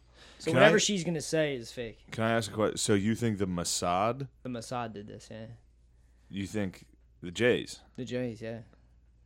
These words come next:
Speaker 2: Why would they do it?
Speaker 1: They
Speaker 2: To
Speaker 1: do.
Speaker 2: have the dos on
Speaker 1: This
Speaker 2: everybody?
Speaker 1: is their C I A, yeah.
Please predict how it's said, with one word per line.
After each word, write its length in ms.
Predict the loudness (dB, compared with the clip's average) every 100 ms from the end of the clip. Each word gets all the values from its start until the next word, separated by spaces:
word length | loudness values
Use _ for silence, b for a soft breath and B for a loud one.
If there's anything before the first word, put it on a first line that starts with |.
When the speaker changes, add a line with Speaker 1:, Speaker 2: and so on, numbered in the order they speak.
| _ 2
Speaker 2:
Why 160 | 4
would 140 | 4 4
they 100 | 2
do 160 | 0
it? 120 | -4 -10 -20 _ _ -20 -10
Speaker 1:
They 120 | -2
Speaker 2:
To 80 | 4
Speaker 1:
do. 40 |
Speaker 2:
have 140 | 4 4
the 80 | 2
dos 360 | 4 4 4
on 120 | 0
Speaker 1:
This 120 | 0 2
Speaker 2:
everybody? 200 | 4 6
Speaker 1:
is 40 |
their 80 | 4
C 220 | 4 4
I 80 | 4
A, 260 | 4 2 0
yeah. 180 | -2